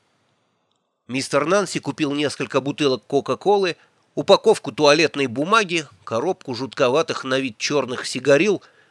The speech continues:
гроздь бананов и пачку жвачки Даблминт. Он хороший мальчик. Приехал сюда в седьмом веке, из Уэльса.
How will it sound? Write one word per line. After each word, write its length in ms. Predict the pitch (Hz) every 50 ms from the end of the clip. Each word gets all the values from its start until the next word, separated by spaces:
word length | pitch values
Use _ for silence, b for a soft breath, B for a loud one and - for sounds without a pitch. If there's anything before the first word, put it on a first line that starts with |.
| b -
гроздь 380 | 120 131 151 175 160 117 113
бананов 640 | 123 120 143 143 156 185 202 190 185 165 - - - _ _ _
и 80 | 156
пачку 420 | 131 - - 180 185 - - - 131
жвачки 420 | 110 120 135 147 143 - - 147
Даблминт. 760 | 117 123 127 113 101 107 98 101 98 98 95 90 - - - _ _ _ _ _ _ _ _ _ _ _ _ _ _ _ _ _ _ _ _ _ _
Он 180 | - 95 95 -
хороший 560 | - - 135 147 147 160 165 139 - - 110
мальчик. 580 | 110 110 107 98 85 - - - - - - _ _ _ _ _ _ _ _ _ _ _ _
Приехал 500 | 98 113 131 143 165 151 - - 117 104
сюда 300 | - 113 117 127 120 104
в 80 | -
седьмом 440 | - 120 123 127 139 135 127 120 110
веке, 460 | 107 131 139 123 - - - - - _ _ _ _ _ _ _ _ _
из 180 | - 101 101 98
Уэльса. 560 | 104 107 120 120 117 101 - - - - -